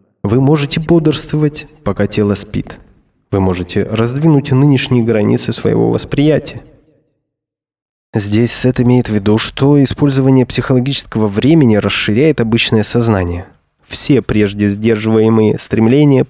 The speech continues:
порывы и полезную экстрасенсорную информацию можно воспринимать сознательно.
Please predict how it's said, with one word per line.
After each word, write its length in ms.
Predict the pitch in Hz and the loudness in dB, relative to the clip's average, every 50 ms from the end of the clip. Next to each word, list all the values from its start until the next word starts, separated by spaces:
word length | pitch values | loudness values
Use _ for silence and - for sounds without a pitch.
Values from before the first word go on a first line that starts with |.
| _ _ | _ _
порывы 600 | - 110 107 101 104 120 127 131 123 117 113 107 - - | -4 -2 0 0 0 0 2 2 2 2 0 0 -2 -4
и 80 | 160 | -2
полезную 460 | 147 127 113 113 113 107 101 107 107 101 | 0 2 2 2 2 2 2 2 0 0
экстрасенсорную 760 | - - 110 104 - - 110 104 - 120 113 110 113 107 | 0 -4 -4 -4 -2 -2 -2 -2 0 0 0 2 2 2
информацию 560 | 107 104 - 113 123 147 156 - - - 135 123 | 0 0 -2 -2 0 0 0 -2 0 0 2 2
можно 340 | 123 143 147 135 127 131 | 4 4 2 2 2 2
воспринимать 640 | 127 127 - - - - 127 123 120 120 123 117 - | 2 0 -2 -4 -2 0 2 2 2 2 2 0 -2
сознательно. 720 | - - 131 123 120 113 98 - - - - - - - | -2 -2 0 2 2 2 0 0 -2 -6 -8 -8 -8 -10